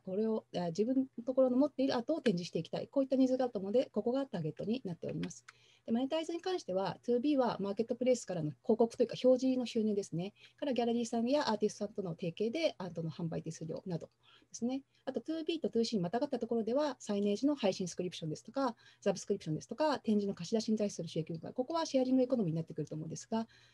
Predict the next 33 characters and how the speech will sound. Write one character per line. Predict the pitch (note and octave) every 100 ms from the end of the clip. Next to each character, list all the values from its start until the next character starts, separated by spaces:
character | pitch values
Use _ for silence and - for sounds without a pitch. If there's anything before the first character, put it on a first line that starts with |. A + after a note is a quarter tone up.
| _ -
は | G#3+
い、 | -
そ | - F#3
う |
い |
っ |
た | F3
こ | G3+
と | F3+
や | G#3+ C#4 G3+
流 | F#3+
動 | F#3
性 | F3 F3+
の |
供 | - D#3+
給 | D3+
な | F#3
ど | G#3+
が | D#4 C4 - -
ブ |
ロ | G#3
ッ |
ク | -
チ |
ェ | G3
ー |
ン |
な | A3
ら |
で | B3
は | D#3+
で | -
考 | F#3+